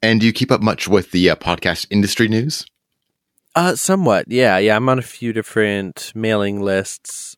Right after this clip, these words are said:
Speaker 2: Um, you know, when we first started the show, we, for the first, like, two months, we were hosted on Buzzsprout,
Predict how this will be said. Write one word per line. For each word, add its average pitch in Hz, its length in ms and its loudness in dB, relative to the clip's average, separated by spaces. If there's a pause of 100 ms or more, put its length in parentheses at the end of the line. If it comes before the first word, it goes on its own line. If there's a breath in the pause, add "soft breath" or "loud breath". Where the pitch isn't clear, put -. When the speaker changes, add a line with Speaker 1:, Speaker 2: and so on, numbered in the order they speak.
Speaker 2:
Um, 87 560 -6 (260)
you 107 200 -6
know, 87 180 -6 (300 loud breath)
when 131 200 4
we 123 300 4
first - 640 -2
started 104 640 0
the 107 80 -4
show, 98 380 0
we, 98 500 -4 (100)
for - 160 -6
the 101 100 -2
first, - 280 -4
like, 87 240 -6
two 95 200 -6
months, 90 380 -4
we 92 80 0
were 92 100 0
hosted 95 320 -2
on 92 120 -4
Buzzsprout, 95 540 2